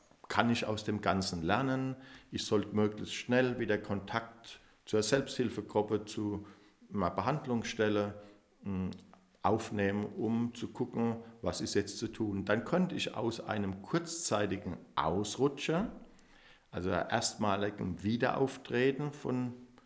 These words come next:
äh, dem Trinkverhalten, wesentlich schneller ja gegensteuern, als wenn ich bereits schambesetzt lange Abstand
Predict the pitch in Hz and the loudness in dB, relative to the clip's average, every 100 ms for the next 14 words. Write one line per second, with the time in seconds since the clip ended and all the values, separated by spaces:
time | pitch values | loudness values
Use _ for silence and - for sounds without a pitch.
0 | _ - _ 277 110 107 92 - - - | _ -20 _ -4 0 0 -2 -14 -16 -16
1 | - - - - - - 104 - 123 139 | -14 -14 -14 -14 -16 -6 -6 2 2 2
2 | - 104 107 107 107 107 - - - - | -2 0 0 0 -2 -4 -6 -18 -20 -16
3 | - 101 107 123 123 127 139 151 165 107 | 2 4 4 2 0 0 4 4 6 6
4 | 82 - 82 80 82 - 90 95 110 - | 6 2 -2 -2 -6 -2 0 2 0 -2
5 | 101 - 101 110 110 110 110 - 101 95 | -2 -4 0 0 0 -2 -6 -4 0 2
6 | 95 - - 95 107 113 - - - - | 2 0 2 4 4 0 -2 -2 -2 2
7 | 98 104 92 143 - - 110 98 92 | 4 4 4 2 0 -4 -2 -2 -4